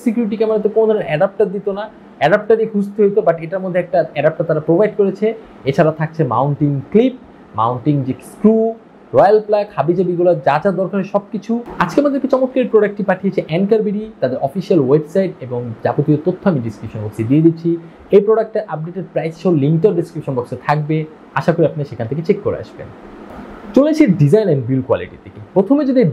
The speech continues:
ডিজাইনের দিকে তাকান, normal একটা security camera খুব ছোটোখাটো সাইজের একটা security camera,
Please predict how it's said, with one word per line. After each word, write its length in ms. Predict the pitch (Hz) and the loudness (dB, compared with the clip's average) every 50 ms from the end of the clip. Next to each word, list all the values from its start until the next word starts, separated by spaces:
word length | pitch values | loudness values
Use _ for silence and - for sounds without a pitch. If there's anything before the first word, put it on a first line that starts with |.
| - - - - - - | -2 -6 -14 -20 -4 -2
ডিজাইনের 320 | 143 131 - 240 262 277 247 | 2 2 4 2 2 0 0
দিকে 120 | 240 240 233 247 | -2 -2 0 0
তাকান, 200 | 247 247 294 294 240 | 2 2 2 0 2
normal 240 | 208 220 233 262 262 254 | -2 -2 0 0 -2 -2
একটা 120 | 254 - 240 - | -2 -6 -8 -8
security 320 | - 233 - 254 240 240 240 | -8 -4 -2 -2 -2 0 -2
camera 220 | - 240 247 254 247 254 | -2 0 0 -2 0 0
খুব 100 | - 285 302 - - - - - | 0 0 0 -4 -14 -20 -8 -4
ছোটোখাটো 360 | - 277 277 277 269 262 220 208 - | 0 0 0 0 0 0 -2 0 0
সাইজের 220 | 196 180 180 175 165 | -2 -2 -2 -4 -4
একটা 120 | - 170 - | -6 -8 -8
security 340 | - 160 175 190 190 170 202 196 | -4 -2 0 0 0 0 0 0
camera, 260 | 208 202 220 240 311 | 2 2 2 2 2